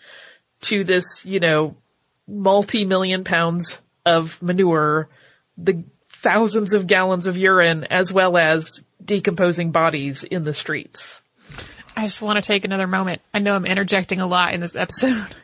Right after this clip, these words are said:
Speaker 2: Uh, I had a, a, a class in college that was about Southern literature.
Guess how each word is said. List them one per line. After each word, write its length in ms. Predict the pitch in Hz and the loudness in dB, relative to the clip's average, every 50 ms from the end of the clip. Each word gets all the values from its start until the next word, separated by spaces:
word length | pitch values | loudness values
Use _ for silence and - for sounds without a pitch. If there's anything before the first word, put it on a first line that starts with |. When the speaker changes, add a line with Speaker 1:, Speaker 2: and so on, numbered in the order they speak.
| _ _ _ _ _ _ _ _ _ _ _ _ _ _ _ _ _ - - - 339 330 320 311 | _ _ _ _ _ _ _ _ _ _ _ _ _ _ _ _ _ -20 -18 -16 -14 -12 -10 -10
Speaker 2:
Uh, 60 | 302 - - | -8 -4 -2
I 440 | - 220 208 202 - - 196 214 | 0 2 2 2 2 0 0 0
had 280 | 220 233 226 226 220 214 | 2 2 2 0 2 2
a, 240 | 214 190 190 - - - | 2 2 0 -2 -2 0
a, 360 | 190 190 185 175 170 165 - - - 180 | 0 2 2 2 0 0 -2 -2 -4 -6
a 20 | 180 | -6
class 460 | _ - - 185 175 160 170 170 - | _ -10 -6 -4 -2 -2 -2 -2 -4
in 120 | 190 180 | -8 -6
college 460 | 175 - 175 175 175 170 165 165 - - | -2 -2 -2 0 0 -2 -4 -6 -8 -6
that 120 | 175 147 | -6 -6
was 160 | - 175 170 - | -6 -6 -8 -6
about 280 | 170 175 175 - - | -2 -2 -2 -2 -4
Southern 360 | - - - 196 196 196 190 | -2 -2 -2 0 0 -2 -4
literature. 540 | 185 190 185 196 202 - - 220 214 214 - | -4 -4 -2 -2 -2 0 2 2 2 0 0